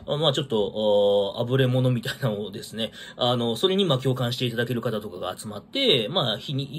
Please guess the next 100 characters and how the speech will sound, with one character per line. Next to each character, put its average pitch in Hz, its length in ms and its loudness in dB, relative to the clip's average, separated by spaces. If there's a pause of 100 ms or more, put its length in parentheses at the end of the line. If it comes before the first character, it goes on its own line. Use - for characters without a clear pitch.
(360)
え 123 40 -2
ー、 - 20 -2
日 139 300 -2
夜、 95 180 -2 (260)
あ 104 220 2
ー、 - 40 4
配 127 200 0
信 113 220 0
し - 80 -4
た 123 100 0
り 98 140 -4
と 104 80 -14
か、 143 360 2
こ - 60 -4
う 117 40 2
や - 20 -6
っ - 20 -6
て 104 80 -10
ダ 117 140 -2
ラ 123 100 2
ダ 95 100 -4
ラ 87 60 -8
お 90 100 -8
し - 80 -4
ゃ 131 60 0
べ 127 140 0
り 101 100 -8
し - 80 -4
た 117 80 -2
り 95 80 -6
と - 80 -14
か - 100 -10
し - 80 -8
て 160 120 -6
る 180 80 -8
ん 135 60 -2
で 104 100 -6
す - 100 -12
け 120 80 -12
ど 123 80 -12
も、 131 300 0 (260)
あ 131 160 2
ー、 - 20 2
も 120 120 -2
う 117 40 -4
こ - 180 2
れ 294 100 -2
か 311 100 0
ら 311 100 6
や 185 60 6
っ 143 60 0
ぱ 185 80 4
そ 143 180 -2
っ 143 60 -2
ち - 100 -2
方 262 220 0
向 131 160 0
に 110 280 -4
行 180 160 -6
く 339 160 2
ん 208 60 2
だ 120 140 2
な 113 140 2
っ 131 40 -2
て 131 80 -4
い 131 60 0
う - 20 -2
と 180 100 -4
こ 202 120 -2
ろ 277 100 0
で 190 100 0
す - 140 -6
よ 104 120 -10
ね。 104 260 -4 (320)
あ 131 180 4
の、 120 320 0
障 311 260 -2
害 330 200 0
未 277 500 -2
婚 285 240 -2
率 139 240 -2
も 110 140 2
や 110 80 0
っ - 80 -12
ぱ 160 100 6
り - 140 -2
上 139 160 0
が 139 80 4
っ 127 100 0
て - 140 -8
い 110 80 -4
く。 185 200 -2
三 120 220 -4
人 160 140 0
に 165 60 -2
一 - 180 -2
人 117 80 -4
男 110 200 -2
性 110 200 -4
は、 127 260 4